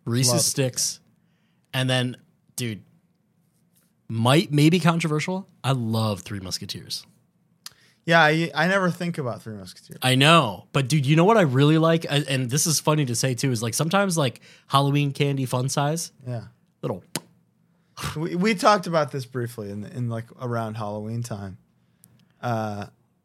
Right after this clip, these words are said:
Speaker 2: Her-, Hershey's Cookies and Cream.
Speaker 1: Are you fucking kidding me, dude?
Speaker 2: I,
Speaker 1: Undeniable.
Speaker 2: I would say Lindor Truffle, number one. <laughs> Snickers ice cream bar, <laughs> number two. Hershey's Cookies and Cream, number three.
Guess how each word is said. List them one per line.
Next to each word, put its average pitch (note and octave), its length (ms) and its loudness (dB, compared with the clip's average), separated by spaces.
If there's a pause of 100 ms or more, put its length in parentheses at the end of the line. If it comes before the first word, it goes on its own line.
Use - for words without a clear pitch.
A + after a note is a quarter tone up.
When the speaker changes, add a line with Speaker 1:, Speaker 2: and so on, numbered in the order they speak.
(140)
Speaker 2:
Her-, C3+ 220 -8
Hershey's C#3 400 -4
Cookies B2 360 -8
and A#2 80 -6
Cream. B2 300 -8 (560)
Speaker 1:
Are - 460 -16
you G2+ 120 -12
fucking - 540 -18
kidding C#3+ 280 -14
me, C#3 140 -18
dude? - 220 -18 (1800)
Speaker 2:
I, A#2+ 240 2
Speaker 1:
Undeniable. G#2+ 880 0
Speaker 2:
I D#3+ 140 8
would G3 160 2
say F3+ 160 4
Lindor E3 400 4
Truffle, C3 320 2
number A#2 240 -2
one. G2 320 -10 (400)
<laughs> - 420 -10
Snickers D3 400 0
ice C3 220 2
cream A#2+ 180 -4
bar, A2+ 400 -4
<laughs> - 60 -8
number B2+ 180 0
two. A#2+ 380 -2 (920)
Hershey's E3 400 2
Cookies D3 300 -2
and C3+ 120 -2
Cream, C3 200 -2
number A#2+ 220 -2
three. A2 400 -8